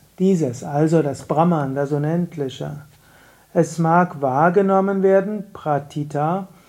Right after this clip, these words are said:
aufgrund von Ajnanat, aufgrund von Unwissenheit, Ajnana,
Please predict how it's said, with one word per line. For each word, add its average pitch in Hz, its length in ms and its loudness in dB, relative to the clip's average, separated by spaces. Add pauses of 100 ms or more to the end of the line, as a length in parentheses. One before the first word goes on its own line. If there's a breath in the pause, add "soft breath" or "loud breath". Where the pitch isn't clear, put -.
(220 soft breath)
aufgrund 196 640 2
von 175 280 -2 (120)
Ajnanat, 160 1300 0
aufgrund 160 540 0
von 175 160 0
Unwissenheit, 180 1040 0
Ajnana, 147 920 -4